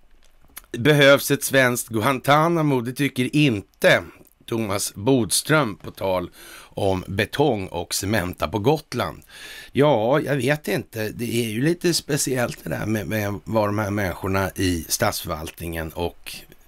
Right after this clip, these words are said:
de politiska leden och inom journalistiken då, vad de har hållit på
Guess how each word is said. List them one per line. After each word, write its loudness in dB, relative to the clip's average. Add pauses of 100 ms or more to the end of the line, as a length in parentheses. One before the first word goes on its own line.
(100)
de -6
politiska -2
leden -4
och -6 (480)
inom 2
journalistiken 0 (180)
då, 0 (220)
vad 0
de -2
har -6
hållit -8
på -2